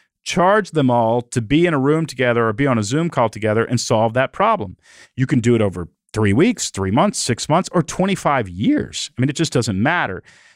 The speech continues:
I-, as long as it takes to actually solve that problem. If you are somebody who cannot clone yourself, you cannot duplicate yourself,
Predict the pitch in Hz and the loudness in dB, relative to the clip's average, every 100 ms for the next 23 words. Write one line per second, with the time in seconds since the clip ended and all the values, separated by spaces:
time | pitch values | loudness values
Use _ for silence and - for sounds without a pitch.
0 | - 127 - 135 113 120 143 175 208 202 | -8 -6 0 0 0 0 2 4 2 0
1 | 190 - - 139 131 - 131 139 - 131 | -2 -2 0 0 0 -2 -2 -2 -4 -4
2 | 139 127 120 117 - 107 92 - - - | 0 0 2 -2 0 0 -2 -8 -20 -8
3 | - 139 143 233 262 180 - 180 156 143 | -2 -2 2 2 2 0 0 0 0 0
4 | 127 120 127 - - 180 196 196 180 151 | 0 0 -2 -4 -4 0 2 2 0 -2
5 | - - 139 151 151 143 - 139 135 - | -8 0 2 2 2 -2 0 0 0 -2
6 | 107 - 185 185 - - 139 - 131 131 | -6 -2 0 0 -2 0 0 0 -2 -2
7 | 110 131 - 131 123 117 | 0 -2 0 2 2 0